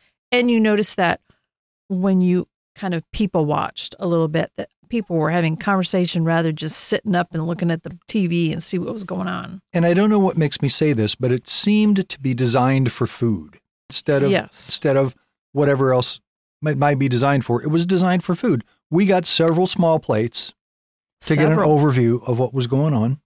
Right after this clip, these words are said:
Speaker 1: Right. We
Speaker 2: What
Speaker 1: got
Speaker 2: did you
Speaker 1: quite a
Speaker 2: have?
Speaker 1: bit. Well, we, I think, went ahead. I got an entree, but we did get appetizers. We got fried shrimp.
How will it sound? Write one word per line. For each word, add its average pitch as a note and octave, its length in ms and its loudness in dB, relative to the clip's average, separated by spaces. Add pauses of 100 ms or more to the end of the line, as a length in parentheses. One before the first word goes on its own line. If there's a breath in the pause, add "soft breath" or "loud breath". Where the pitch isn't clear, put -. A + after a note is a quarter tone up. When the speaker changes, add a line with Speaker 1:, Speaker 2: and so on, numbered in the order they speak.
Speaker 1:
Right. G3 280 -4 (360)
We - 60 -4
Speaker 2:
What C#3+ 60 2
Speaker 1:
got C3+ 100 2
Speaker 2:
did C3+ 40 -8
you D3+ 80 2
Speaker 1:
quite D3+ 60 2
a - 40 2
Speaker 2:
have? - 80 -2
Speaker 1:
bit. F#3+ 220 -2 (640)
Well, G#3 460 0
we, B3+ 560 -2 (140)
I - 100 -4
think, F#3+ 240 -6 (180)
went A3 220 0
ahead. G#3 380 2
I C4+ 160 0
got B3 260 2
an F#3 240 2
entree, G3+ 460 0
but E3 240 -4
we G3 100 0
did G3 240 0
get F#3 180 -2
appetizers. D#3+ 1000 -4
We F3 140 -2
got E3 260 -4
fried F3 380 -6
shrimp. A3+ 520 0